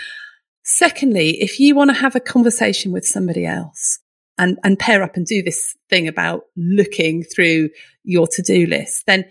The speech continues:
again, let us know. And if we have people, we'll just literally introduce you via email and you guys can go off and do it for yourself. I'm a big, big fan of thinking partnerships and people supporting each other. You know, we can,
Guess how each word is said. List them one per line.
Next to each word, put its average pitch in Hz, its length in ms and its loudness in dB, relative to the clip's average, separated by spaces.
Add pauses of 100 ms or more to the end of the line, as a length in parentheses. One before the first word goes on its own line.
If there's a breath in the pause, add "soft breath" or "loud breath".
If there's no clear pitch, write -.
(160)
again, 226 360 -2
let 359 180 4
us - 180 -2
know. 151 260 -2
And 208 140 2
if 208 140 0
we 277 100 0
have 311 180 -2
people, 226 240 0
we'll 226 220 2
just 240 320 -2 (360)
literally 254 540 -2
introduce 208 580 0
you 190 120 0
via 180 240 -2
email 175 280 -2
and 160 160 -2
you 190 140 2
guys 175 300 -4
can 185 140 -4
go - 120 -4
off - 120 -6
and 185 80 -4
do 175 100 -2
it 170 120 -6
for - 80 -4
yourself. - 380 -4
I'm 208 140 2
a 185 140 -2 (140)
big, 202 380 2
big 175 180 0
fan 165 260 0
of 156 140 -2
thinking 233 300 2
partnerships 208 800 0
and 185 260 2 (480 loud breath)
people 311 240 2
supporting 294 500 0
each 285 300 0
other. - 260 0
You 202 100 -4
know, - 180 -4
we 269 160 2
can, 240 280 2